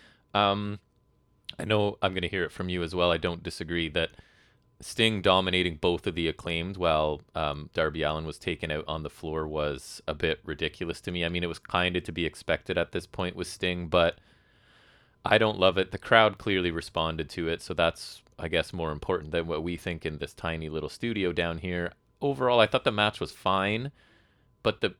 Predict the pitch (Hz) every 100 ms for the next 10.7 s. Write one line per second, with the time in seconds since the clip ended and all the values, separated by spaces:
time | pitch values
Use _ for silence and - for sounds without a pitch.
0 | - - - 120 135 135 - 98 92 110
1 | - - 101 - 90 92 104 117 123 -
2 | 104 98 - 107 - - 90 87 90 85
3 | 80 80 85 85 78 80 73 76 - -
4 | 117 78 104 - - _ _ - 90 90
5 | 85 85 85 87 107 104 78 - 80 78
6 | 76 80 82 - 101 107 117 127 113 110
7 | - - - 127 117 107 101 78 - 85
8 | 98 101 107 - 110 104 107 104 107 127
9 | 151 - 87 85 82 82 82 98 98 87
10 | 78 85 - 98 98 98 101